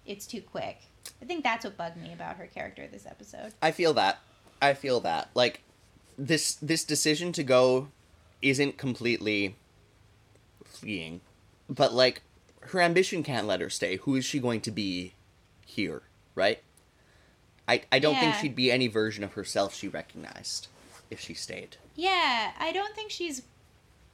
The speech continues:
Speaker 1: in, in the best possible way. I don't mean this as a criticism
Speaker 2: Yeah.
Speaker 1: at all, but I don't feel like she's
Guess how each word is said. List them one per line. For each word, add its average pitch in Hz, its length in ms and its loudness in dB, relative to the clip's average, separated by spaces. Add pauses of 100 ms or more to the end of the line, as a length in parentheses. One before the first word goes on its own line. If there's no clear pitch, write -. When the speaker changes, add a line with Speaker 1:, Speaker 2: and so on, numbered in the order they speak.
(140)
Speaker 1:
in, 302 200 -4
in 285 240 -2
the 285 80 4
best 262 440 0
possible 247 460 -4
way. 220 300 -2
I 220 160 0
don't 220 220 -4
mean 233 160 -6
this 208 180 -8
as 214 120 -10
a 208 60 -14
criticism 254 580 -10
Speaker 2:
Yeah. - 120 -6
Speaker 1:
at 214 180 -6
all, 196 300 -4
but 214 160 -6
I 196 120 -2
don't 202 340 -8
feel 214 180 -8
like 202 180 -8
she's 196 540 -10